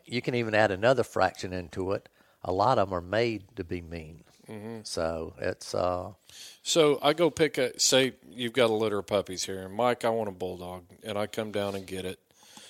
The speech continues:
Speaker 2: I've never raised a bulldog before. Should I be putting that, that pup in the truck with me and hauling it with me? And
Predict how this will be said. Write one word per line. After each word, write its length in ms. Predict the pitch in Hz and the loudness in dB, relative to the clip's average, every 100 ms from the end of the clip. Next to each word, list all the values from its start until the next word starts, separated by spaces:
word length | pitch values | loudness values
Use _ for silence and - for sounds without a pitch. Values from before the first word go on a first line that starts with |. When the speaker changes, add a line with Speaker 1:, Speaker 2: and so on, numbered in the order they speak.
| - - _ _ _ _ _ _ _ _ _ _ | -20 -20 _ _ _ _ _ _ _ _ _ _
Speaker 2:
I've 80 | 107 | -8
never 240 | 113 123 127 | 0 0 2
raised 240 | 123 110 | 2 2
a 60 | 104 | -2
bulldog 500 | 104 104 104 104 101 | -2 -2 -2 -4 -6
before. 540 | 101 101 98 98 98 _ _ _ _ _ _ _ _ _ _ _ _ _ _ - | -10 -8 -6 -6 -8 _ _ _ _ _ _ _ _ _ _ _ _ _ _ -4
Should 220 | - 113 | 0 2
I 40 | |
be 160 | 104 123 | 2 0
putting 260 | 127 139 | 0 0
that, 260 | 127 117 - _ _ 113 | 2 0 -2 _ _ -2
that 220 | 110 - _ _ _ _ _ _ _ | -2 -2 _ _ _ _ _ _ _
pup 240 | 135 131 120 | 2 2 0
in 80 | |
the 80 | 101 | -10
truck 360 | - 131 135 - | -6 -2 -2 -2
with 180 | 135 - | -6 -4
me 200 | 131 127 | -4 -4
and 280 | 107 95 92 | -4 -8 -12
hauling 380 | 113 123 127 | -6 -2 -2
it 80 | 123 | -4
with 240 | 127 127 131 | -4 -4 -4
me? 320 | 123 127 117 | -6 -4 -6
And 240 | 101 92 | -6 -12